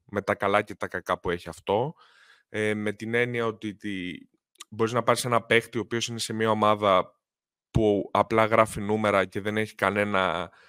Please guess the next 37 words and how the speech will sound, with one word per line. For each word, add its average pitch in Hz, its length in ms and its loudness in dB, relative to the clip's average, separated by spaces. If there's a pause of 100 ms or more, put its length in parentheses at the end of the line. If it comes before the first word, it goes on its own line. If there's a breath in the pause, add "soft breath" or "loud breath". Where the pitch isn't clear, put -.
(280 soft breath)
κανένα 107 400 4
σκοπό, 107 880 2
οπότε 104 420 0
τα 104 140 0
νούμερα 104 300 0
μπορεί 101 180 -2
να 104 80 0
μην 101 120 -2
είναι 104 120 -2
και 101 140 -6
τόσο 95 280 -2
ρεαλιστικά, 87 840 -2 (200)
ε, 80 400 -8
σε - 180 -4
μια 98 140 0
ομάδα 98 320 4
που 101 120 -2
έχει 95 180 -4
πιο - 180 0
υψηλούς 92 380 -2
στόχους 90 560 -2
με 92 100 -8
αυτή 92 180 -8
τη - 120 -14
σύγκριση. 127 580 -8 (840)
Ε, 123 200 -4
και 127 140 -2
δώσαμε 147 360 0
ένα 139 160 2
παίχτη 143 320 -2
ο - 20 0
οποίος 131 360 -2
έχει 127 380 0
αρκετή 113 580 -2
εμπειρία 101 400 0
στα - 260 -2
play-off, 95 540 0